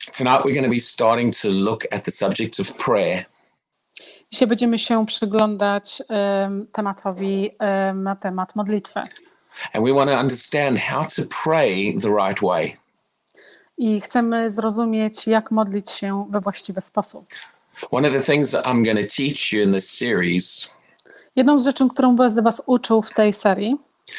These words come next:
Speaker 1: is that it's important that we learn to pray
Speaker 2: że jest bardzo ważne, żeby nauczyć się modlić
Speaker 1: the way that God wants us to pray.
Speaker 2: w, w taki sposób, jaki Bóg chce, żebyśmy się modlili.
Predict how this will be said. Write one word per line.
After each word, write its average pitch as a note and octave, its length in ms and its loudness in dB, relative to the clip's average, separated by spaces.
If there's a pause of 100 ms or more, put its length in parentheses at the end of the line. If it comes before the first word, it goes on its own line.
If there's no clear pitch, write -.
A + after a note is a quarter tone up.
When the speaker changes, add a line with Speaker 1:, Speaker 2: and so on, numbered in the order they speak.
(240)
Speaker 1:
is B2 160 0
that B2 180 8
it's B2 220 0
important D#3 920 2
that F#2+ 100 0
we G#2+ 200 2
learn C3+ 380 4
to - 140 -4
pray F#2+ 540 0 (880)
Speaker 2:
że G#3 140 0
jest G#3 140 2
bardzo C4+ 280 4
ważne, B3 320 2
żeby A3 220 -4
nauczyć A3+ 520 -6
się G#3 380 -6 (120)
modlić G#3+ 680 -6 (360)
Speaker 1:
the C3 140 2
way B2+ 200 4
that B2 180 -2
God B2+ 380 4
wants G2+ 300 0
us E2+ 160 -2
to - 120 -4
pray. E2+ 360 -2 (1120)
Speaker 2:
w, A3+ 320 -2
w - 40 -20
taki A#3+ 240 -2
sposób, G#3+ 440 -4
jaki G#3 260 -4
Bóg G#3 280 -8
chce, - 180 -6
żebyśmy F#3 360 -12
się - 140 -8
modlili. G3 420 -6